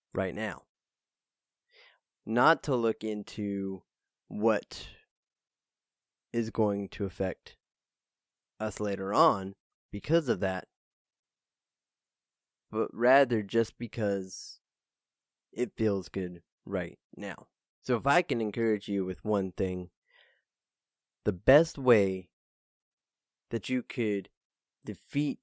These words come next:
temptation within your life, in whatever variety it comes in, is to stop, breathe, clear your mind,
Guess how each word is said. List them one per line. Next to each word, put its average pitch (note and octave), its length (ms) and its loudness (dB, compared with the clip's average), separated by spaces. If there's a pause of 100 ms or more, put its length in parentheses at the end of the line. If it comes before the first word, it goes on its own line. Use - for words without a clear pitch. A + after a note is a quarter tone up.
temptation G2 680 -4 (120)
within G#2 320 -4
your G#2+ 140 0
life, F#2 480 -6 (440)
in G#2+ 180 -6
whatever C3 640 6 (380)
variety A#2+ 580 4
it - 100 -10
comes A#2+ 380 -2
in, F2 320 -6 (220)
is A#2+ 180 2
to G#2+ 100 -2
stop, C3+ 520 4 (1400)
breathe, D#3 540 2 (920)
clear C#3+ 260 0
your E3 240 0
mind, A2+ 640 -2